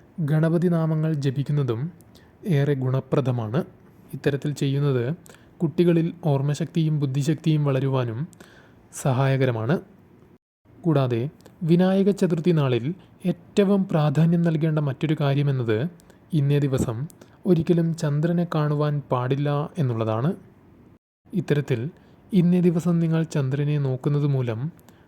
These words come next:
നിങ്ങൾക്ക് പല വിധത്തിലുള്ള ദുരിതപൂർണമായ അവസ്ഥകൾ അല്ലെങ്കിൽ മാനഹാനി തുടങ്ങിയ കാര്യങ്ങൾക്കൊക്കെ അത് കാരണമായി തീരുന്നതാണ്. കൂടാതെ ദുഷ്പേര് കേൾക്കുന്നതിന് കാരണമായി തീരും എന്നുകൂടി ഓർക്കേണ്ടതുണ്ട്.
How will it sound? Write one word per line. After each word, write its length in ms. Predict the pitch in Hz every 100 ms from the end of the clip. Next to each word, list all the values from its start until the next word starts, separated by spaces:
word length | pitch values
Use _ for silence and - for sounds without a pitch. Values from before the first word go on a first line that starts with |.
| -
നിങ്ങൾക്ക് 360 | 160 160 147 156 -
പല 180 | 151 147
വിധത്തിലുള്ള 480 | 160 151 147 156 151
ദുരിതപൂർണമായ 920 | 139 139 139 143 143 143 143 139 139 139 -
അവസ്ഥകൾ 500 | 123 120 - 120 117 175 - - -
അല്ലെങ്കിൽ 300 | 147 143 143
മാനഹാനി 680 | 135 127 135 143 143 123 117 175 -
തുടങ്ങിയ 360 | - 160 160 165
കാര്യങ്ങൾക്കൊക്കെ 760 | 160 143 143 143 139 131 - 117 - - - 147
അത് 100 | 143 139
കാരണമായി 460 | 131 135 139 135 -
തീരുന്നതാണ്. 560 | 127 127 123 113 110 170 - - - - - - - _ _ _ -
കൂടാതെ 440 | 139 131 123 117 151 - - -
ദുഷ്പേര് 580 | 147 147 - - 180 180
കേൾക്കുന്നതിന് 640 | 170 160 151 156 151 123 117 156 - - - - -
കാരണമായി 580 | 165 143 143 160 156 151 147
തീരും 240 | 151 143 147 - -
എന്നുകൂടി 440 | 139 131 123 113 156 - - - 147
ഓർക്കേണ്ടതുണ്ട്. 720 | 131 127 139 131 113 107